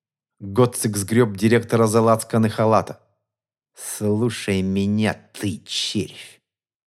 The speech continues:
Если в этих стенах находится Джириба Замес, подать сюда моего внука.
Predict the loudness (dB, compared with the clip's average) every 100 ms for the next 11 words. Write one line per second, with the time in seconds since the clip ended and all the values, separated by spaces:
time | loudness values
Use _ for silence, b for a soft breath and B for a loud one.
0 | -8 -2 2 2 2 2 2 2 0 -2
1 | -4 -10 -2 0 0 -2 -2 -2 0 0
2 | 0 0 0 0 2 2 2 0 2 0
3 | 0 -2 -2 -4 -8 -10 B B B 4
4 | 4 6 4 4 2 0 4 6 6 4
5 | 4 4 4 2 2 2 0 -4